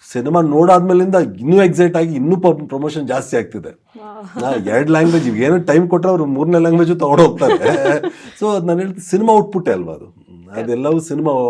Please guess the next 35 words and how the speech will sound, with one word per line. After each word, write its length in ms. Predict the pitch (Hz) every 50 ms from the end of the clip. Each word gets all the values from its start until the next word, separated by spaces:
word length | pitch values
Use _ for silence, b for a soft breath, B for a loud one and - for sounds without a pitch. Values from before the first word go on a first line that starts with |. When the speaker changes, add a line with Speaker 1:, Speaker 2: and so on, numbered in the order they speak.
| 113 101
Speaker 1:
ಔಟ್‌ಪುಟ್. 480 | 113 123 131 127 - 117 107 87 - - - b b b b b
ಇವಾಗ 120 | 110 113
ನಮ್ಮಲ್ಲೆಲ್ಲ 540 | 110 98 95 107 127 147 151 156 160 170 175
ಕಾನ್ಫಿಡೆಂಟು, 840 | 160 170 160 131 139 160 156 - 160 143 147 147 147 143 151 151 151
ನಮ್ಗಿರೋ 380 | 143 135 127 127 123 - 135 135
ಕಾನ್ಫಿಡೆಂಟ್ 420 | - 123 127 131 123 127 131 131
ಅಂದ್ರೆ 420 | 131 131 139 160 156 _ _ _
ಕಂಟೆಂಟ್ 400 | - 113 117 131 135 160 160 147
ನೋಡಿದ್ದೇವೆ. 640 | 131 107 95 87 - - - - _ _ - 220 208
Speaker 2:
ಹ್ಮ್, 200 | 202 196 196 190
ಹ್ಮ್. 140 | 196 - 95
Speaker 1:
We 60 | 101
are 100 | 95 -
very 540 | 95 95 107 117 107 92 85 - - - _ _ _ _ _ _ _ _ - -
happy 200 | 104 - 104 85
about 200 | - - - -
it. 400 | _ _ - - _ _ - 233
Speaker 2:
ಡೈರೆಕ್ಷನ್ 400 | 262 269 302 415 403 - 381 359
ಅಲ್ಲಿ 120 | 320 285
ಯಾಕೆ 160 | 247 262 247
ಅಷ್ಟೊಂದು 300 | 233 - - 233 226 220
ಒಲವು 260 | 208 196 190 190 196 202
ನಿಮ್ಗೆ 280 | 190 180 175 175 185
ಅಂತ? 180 | 196 196 190 185
ಏನ್ 280 | - 202 220 240 262
ನಿಮ್ಗೆ 220 | 262 247 240 233 226
ಅಲ್ಲಿ 140 | 220 220 226
ಸ್ಪಾರ್ಕ್ 480 | 220 - - 226 220 240 254 _ 233
ಏನು, 100 | 220 202
ಏನ್ 320 | 185 185 _ _ - 190 190
Speaker 1:
ಅದು 100 | 196 202
Speaker 2:
ಸಿಗುತ್ತೆ? 140 | - -
Speaker 1:
ಆಕ್ಟಿಂಗ್ 400 | - - - - - 160 160 160
ಇಂದ 100 | 156 156
ಡೈರೆಕ್ಷನ್ 680 | 160 131 107 110 117 117 117 - 143 127 123 120 120